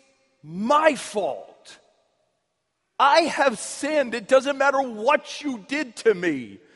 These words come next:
There's no excuse for me to resi-, to sin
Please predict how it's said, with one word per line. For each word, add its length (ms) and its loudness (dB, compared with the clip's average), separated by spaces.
There's 200 -10
no 480 0
excuse 680 -4
for 220 -6
me 160 -8
to 100 -10
resi-, 560 -4
to 140 -6
sin 460 -6